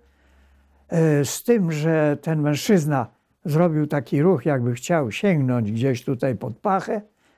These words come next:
ręce do góry obydwoje i jedno miało pistolet i drugie. No i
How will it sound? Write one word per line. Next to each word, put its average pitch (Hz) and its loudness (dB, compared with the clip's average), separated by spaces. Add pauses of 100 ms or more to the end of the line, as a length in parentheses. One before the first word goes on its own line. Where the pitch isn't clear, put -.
(120)
ręce 185 2
do 147 0
góry 202 4
obydwoje 175 0 (260)
i 294 2
jedno 165 2
miało 139 -2 (600)
pistolet 151 0
i 151 2
drugie. 135 2 (1040)
No 190 0 (140)
i 151 2